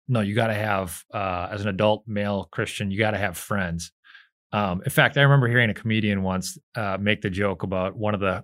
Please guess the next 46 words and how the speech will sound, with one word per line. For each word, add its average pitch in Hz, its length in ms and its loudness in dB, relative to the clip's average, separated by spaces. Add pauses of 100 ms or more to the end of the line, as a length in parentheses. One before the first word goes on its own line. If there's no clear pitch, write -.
one 117 140 -2
of 98 60 -4
the 110 60 0
greatest 104 380 0
miracles 98 480 -2
Jesus 95 460 -6 (100)
ever 90 380 -2 (420)
<laughs> - 640 -2
performed 127 560 2
was 113 140 0
being 117 180 0
a 107 80 2
thirty-year-old 110 720 0
man 101 320 2
that 95 160 -2
had 98 240 -4
twelve 98 320 -2
friends. 98 320 4
<laughs> - 260 8 (3000)
It's - 380 6
like, 156 260 8 (480)
uh, 135 480 10
it 190 160 6
just, 220 340 8
like, 160 200 8
picking 180 320 8
on 156 120 10
that 143 220 6
thing, 147 160 8
like, 123 320 6
it's, 175 300 4
it's 160 180 6
something 196 400 6
like 127 380 6
sixty 147 460 4
or 110 100 4
seventy 120 440 0
percent 104 640 -2
of 101 140 -8
adult 98 380 -2
men 95 380 -4
say 104 260 -4
they 95 100 -6
don't 98 220 -4
have, 98 320 -6
like, 87 220 -10